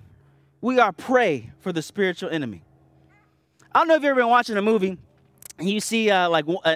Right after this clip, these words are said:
one person walking down the street, maybe it's a dark, big city, and then they start walking down a really dark alley,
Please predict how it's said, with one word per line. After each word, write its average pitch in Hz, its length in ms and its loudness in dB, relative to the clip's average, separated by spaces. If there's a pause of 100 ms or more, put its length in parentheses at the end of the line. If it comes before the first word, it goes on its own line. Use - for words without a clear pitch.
one 202 260 0
person 214 400 -2
walking 208 300 0
down 208 160 0
the 190 40 -4
street, 208 220 -4
maybe 196 140 0
it's 175 100 -2
a 151 60 -4
dark, 185 360 0 (320)
big 196 260 2
city, 202 420 0 (240)
and 180 180 0
then 190 240 2 (180)
they 175 140 2
start 190 360 0
walking 196 380 2
down 196 260 2
a 151 60 0
really 214 360 2
dark 185 340 2 (320)
alley, 226 400 0